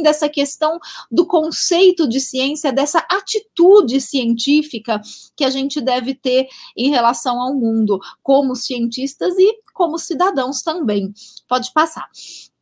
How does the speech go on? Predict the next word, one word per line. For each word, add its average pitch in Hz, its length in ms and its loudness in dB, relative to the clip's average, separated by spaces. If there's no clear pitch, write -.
E 554 260 0